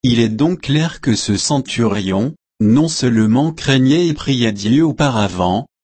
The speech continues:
mais qu'il avait connaissance de ce qui avait été prêché par toute la Judée. Comment se faisait-il que cela n'ait pas été appliqué à sa propre âme et accepté réellement par lui ? Simplement parce que Corneille craignait Dieu et tremblait à sa parole,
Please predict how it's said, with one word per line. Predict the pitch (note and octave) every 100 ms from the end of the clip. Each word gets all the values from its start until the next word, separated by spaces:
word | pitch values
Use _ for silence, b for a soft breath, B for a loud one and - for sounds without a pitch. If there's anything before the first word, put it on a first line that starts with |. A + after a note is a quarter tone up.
| B2
mais | A2+ G#2
qu'il | - - G#2
avait | C3 B2 C3+
connaissance | C3+ D#3 D#3 D3 - D3 D3 A#2
de | A2+
ce | - C3+
qui | - B2+
avait | A#2+ G#2+
été | G#2 A2 - G#2+
prêché | - C#3+ D#3 - D3+ D#3+
par | D#3+ C#3+
toute | F#3+ -
la | D#3 D3+
Judée. | C#3 A#2 G3+ F3 - _ _ _ _ _ _ _ _ _ -
Comment | D#3+ E3 F3
se | - C#3
faisait-il | - D3+ D3+ C#3+ C#3+ - D#3 C3
que | E3+
cela | D3+ C#3+ B2 A2
n'ait | A2+ B2+
pas | - D3 D3+
été | D3+ D3+ A#2+ G#2
appliqué | G2+ C3 A2+ C#3 D3+
à | G#2+
sa | - C#3
propre | - - D#3 D#3 B2+
âme | C#3+ C#3+
et | B2+
accepté | A2+ - D#3 C3+ _ B2 A#2+
réellement | C#3 C#3+ C#3 C3 C3+
par | C#3+ C#3
lui ? | C#3+ D#3+ G#3+ _ _ _ _ _ _ _ _ _
Simplement | - - B2+ A2+ D#3 B2+ B2
parce | G#2+ C#3+ D#3 - D3
que | C#3+
Corneille | C3 C3+ B2+ C3 C3+ D3 D#3
craignait | - C3+ A#2 A2 G#2+
Dieu | G2 G2+
et | A2
tremblait | G#2+ - D3+ D3+ D#3 E3+
à |
sa | D#3 D3+
parole, | - A2 F#2 F#2+ G2 G#2+ C#3+